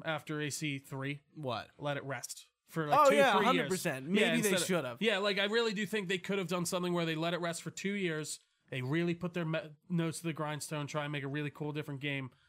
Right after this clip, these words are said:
Speaker 2: I,
Speaker 1: I
Speaker 2: I
Speaker 1: guess,
Speaker 2: don't,
Speaker 1: like,
Speaker 2: I,
Speaker 1: what
Speaker 2: I
Speaker 1: is,
Speaker 2: don't
Speaker 1: like
Speaker 2: think Black Flag was, like, the set-, well, maybe the setting was kind of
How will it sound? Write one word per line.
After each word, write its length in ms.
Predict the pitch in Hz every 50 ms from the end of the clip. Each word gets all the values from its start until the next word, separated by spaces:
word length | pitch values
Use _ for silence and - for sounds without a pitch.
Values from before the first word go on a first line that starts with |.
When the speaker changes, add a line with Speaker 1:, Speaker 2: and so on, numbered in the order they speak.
| _ _ _ _ _ _ - - - _ -
Speaker 2:
I, 60 | 220
Speaker 1:
I 20 | 226 185 202
Speaker 2:
I 20 |
Speaker 1:
guess, 260 | 226 240 277 302 285
Speaker 2:
don't, 100 | 277 269
Speaker 1:
like, 80 | 208 170
Speaker 2:
I, 40 | 175
Speaker 1:
what 100 | 180 208
Speaker 2:
I 40 |
Speaker 1:
is, 40 | 240
Speaker 2:
don't 100 | 285 302 294
Speaker 1:
like 60 | 269
Speaker 2:
think 200 | 294 277 196 156
Black 320 | 180 185 190 190 196 190
Flag 340 | - 185 180 175 175 175 160
was, 140 | 160 151 143
like, 160 | 165 151 -
the 160 | 139 135 151 143
set-, 480 | - - 185 165 165 160 - 127 156 185
well, 300 | 190 185 185 185 180 175
maybe 240 | 185 214 220 202
the 80 | 170 165
setting 320 | - - 190 156 147 143
was 100 | 139 131
kind 200 | - - 139 127
of 100 | 127 123